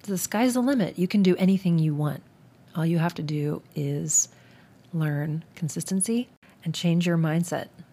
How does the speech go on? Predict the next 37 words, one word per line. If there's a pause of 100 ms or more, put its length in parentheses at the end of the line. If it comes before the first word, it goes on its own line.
(300)
It's
not,
it's
not
easy, (600)
but
it
is
simple. (840)
So
I
hope
this
has
helped (340)
any
of
you
out
there
who
are
struggling
with
this
like
I
did. (720)
And (100)
I
wish
you
luck.
I
hope
that
you